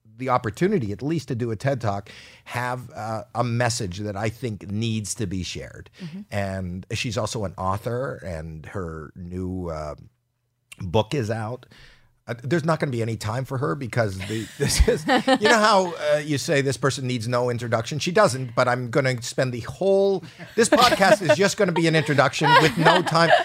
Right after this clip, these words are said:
Speaker 1: People are gonna say, "I heard you on the Howie Mandel podcast." Well, I didn't hear you. I heard Howie talking about you.
Speaker 2: Yeah.
Speaker 1: But I, I'm just so blown away by who you are and what you've done. And I,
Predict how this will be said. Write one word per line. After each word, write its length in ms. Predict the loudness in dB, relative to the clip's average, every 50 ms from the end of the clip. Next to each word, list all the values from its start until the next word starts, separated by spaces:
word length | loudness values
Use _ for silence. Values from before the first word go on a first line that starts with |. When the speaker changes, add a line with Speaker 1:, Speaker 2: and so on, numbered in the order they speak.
| -2 -8 -12 -12 -8 0
Speaker 1:
People 200 | 2 4 6 6 6
are 20 |
gonna 160 | 6 4 4
say, 200 | 4 4 6 6
"I 60 | 6 6
heard 220 | 6 6 6 6
you 80 | 6 4
on 100 | 4 4
the 60 | 2
Howie 240 | 2 2 2 2 2
Mandel 380 | 2 0 2 4 4 4 4
podcast." 380 | 4 4 4 4 4 2 0 4
Well, 100 | 4 4
I 60 | 4
didn't 180 | 4 2 0 2
hear 180 | 4 6 6 6
you. 280 | 6 6 4 4 6
I 160 | 4 4 4
heard 180 | 4 4 4 2
Howie 400 | 2 2 2 2 2 0 -4 -6
talking 400 | 0 0 0 0 0 -2 -6 -6
about 300 | -4 -4 -6 -6 -6 -10
you. 160 | -12 -10 -8
Speaker 2:
Yeah. 380 | -6 -2 0 2 2 0 0 -4 -8 -10 -12 -8 0
Speaker 1:
But 140 | 2 2 2 4
I, 300 | 2 0 0 0 -6 -2 0
I'm 160 | 0 2 2
just 200 | 2 0 0 0
so 140 | 0 0 0
blown 240 | 0 0 0 0 0
away 240 | 0 -2 -2 -2 -2
by 280 | -2 -4 -6 -6 -6
who 200 | -10 -8 -6 -4
you 300 | -2 -2 -2 -2 -2 -2
are 260 | -4 -4 -4 -4 -6 -6
and 160 | -8 -6 -2
what 220 | 0 -2 0 0
you've 200 | -4 -4 -4 -2
done. 380 | -4 -4 -4 -4 -6 -8 -10 -12 -8
And 260 | -8 -6 -6 -6 -10 -12
I, 220 | -14 -14 -14 -14